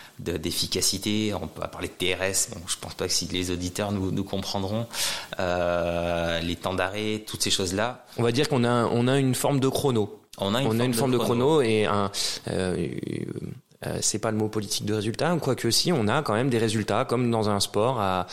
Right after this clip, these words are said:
Speaker 2: à, à honorer des commandes dans les temps, les délais. On a effectivement tous, euh, ces enjeux qu'on peut retrouver également dans le, dans le monde du sport, oui.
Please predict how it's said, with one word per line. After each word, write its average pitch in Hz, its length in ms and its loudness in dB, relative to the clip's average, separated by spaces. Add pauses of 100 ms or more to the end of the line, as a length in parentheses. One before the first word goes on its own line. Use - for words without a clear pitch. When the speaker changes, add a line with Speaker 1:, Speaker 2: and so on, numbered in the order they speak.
(320)
Speaker 2:
à, 90 380 0
à 92 60 2
honorer 101 340 2
des 101 140 2
commandes 104 460 0
dans 104 220 2
les 95 160 0
temps, 95 280 0
les 113 120 2
délais. 98 440 2
On 95 160 0
a 110 140 0
effectivement 104 440 -2
tous, 110 320 0
euh, 98 140 0 (480)
ces 113 280 2
enjeux 123 300 4
qu'on 120 160 -2
peut 101 100 -4
retrouver 117 240 -2
également 110 360 0
dans 107 120 0
le, 95 120 0
dans 101 160 -2
le 104 60 2
monde 104 180 0
du 104 100 0
sport, 95 300 0
oui. 85 160 -2